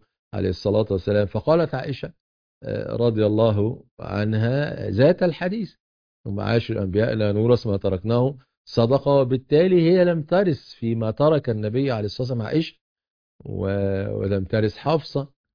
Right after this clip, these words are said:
آه، بنت عمر، ولم ترث واحدة من أمهات المؤمنين. فالأمر ليس مقصوراً على فاطمة رضي الله، آه، عنها، إنما،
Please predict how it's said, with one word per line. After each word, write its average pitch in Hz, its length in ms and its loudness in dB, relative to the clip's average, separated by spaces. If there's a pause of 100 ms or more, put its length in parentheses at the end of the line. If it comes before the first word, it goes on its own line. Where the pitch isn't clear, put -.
(140)
آه، 98 180 0
بنت 113 300 -2
عمر، 147 260 2
ولم 165 540 2 (260)
ترث 135 360 2
واحدة 117 360 2
من 104 180 -2
أمهات 107 500 0 (220)
المؤمنين. 107 600 0
فالأمر 127 500 2
ليس 120 320 4
مقصوراً 139 840 0
على 110 240 -2
فاطمة 110 480 -2 (440)
رضي 104 320 2
الله، 101 560 4 (380)
آه، 92 320 0
عنها، 139 540 0
إنما، 160 520 -2